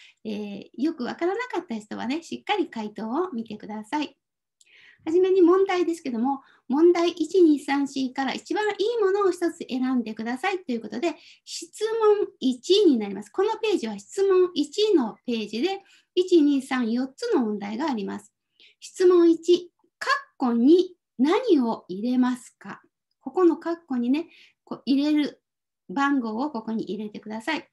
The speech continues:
で、一番です。サッカーをしていて、足に、これ足ですね。足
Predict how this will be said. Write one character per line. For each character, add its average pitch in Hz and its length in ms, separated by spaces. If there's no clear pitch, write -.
で、 320 80
一 262 300
番 240 180
で 170 100
す。 - 140
サ - 200
ッ 427 40
カ 359 260
ー - 20
を 233 100
し - 120
て 247 160
い 220 160
て、 320 300
足 370 440
に、 294 220
こ 240 100
れ - 220
足 220 420
で 180 140
す - 100
ね。 254 180
足 302 300